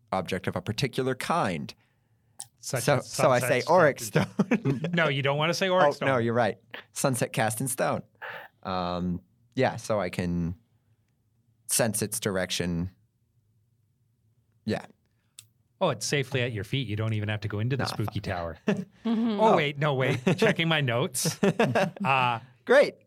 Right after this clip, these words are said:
Speaker 2: it is in that tower up above you.
Speaker 1: Can I tell how far? Uh, I guess I, it just gives me the direction.
Speaker 2: Yeah,
Speaker 1: It
Speaker 2: it's
Speaker 1: doesn't.
Speaker 2: giving you the direction, so
Speaker 1: Okay.
Speaker 2: it's,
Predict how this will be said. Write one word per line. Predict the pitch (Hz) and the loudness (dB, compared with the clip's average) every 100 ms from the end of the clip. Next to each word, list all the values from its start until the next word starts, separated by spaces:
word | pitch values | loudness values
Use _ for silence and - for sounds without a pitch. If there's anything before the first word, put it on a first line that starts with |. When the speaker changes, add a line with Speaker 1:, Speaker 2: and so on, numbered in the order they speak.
| _ | _
Speaker 2:
it | 160 165 165 | -2 -2 0
is | 147 139 123 - - _ _ _ _ _ _ - - _ _ _ | 2 2 0 -4 -10 _ _ _ _ _ _ -16 -16 _ _ _
in | 156 151 | -2 0
that | 151 147 147 | 0 0 -2
tower | 147 180 131 95 | -4 -2 -2 -2
up | 95 - | -4 -4
above | 123 147 170 113 | -2 -2 -2 -4
you. | 73 73 _ _ _ _ _ _ | -6 -8 _ _ _ _ _ _
Speaker 1:
Can | - 101 | -4 -2
I | 92 90 87 | 0 -2 -4
tell | - 104 95 | -2 -2 -2
how | 95 92 | -2 -4
far? | - 90 104 123 127 - | -2 -2 0 0 -2 -2
Uh, | 117 120 - | -4 -4 -4
I | 113 | -2
guess | 113 | -2
I, | 107 - - | -2 -4 -6
it | 104 | -6
just | - 90 - _ | -2 -4 -4 _
gives | - 90 95 | -6 -4 -2
me | |
the | 82 | -4
direction. | 82 76 76 - | -4 -4 -4 -2
Speaker 2:
Yeah, | 131 | -2
Speaker 1:
It | 113 | -2
Speaker 2:
it's | |
Speaker 1:
doesn't. | 80 - | -2 -2
Speaker 2:
giving | 143 143 | -2 -2
you | 127 | -2
the | |
direction, | 113 110 113 104 101 | -2 -4 -4 -6 -4
so | - 117 | -2 -2
Speaker 1:
Okay. | 107 | -2
Speaker 2:
it's, | 101 - | -4 -8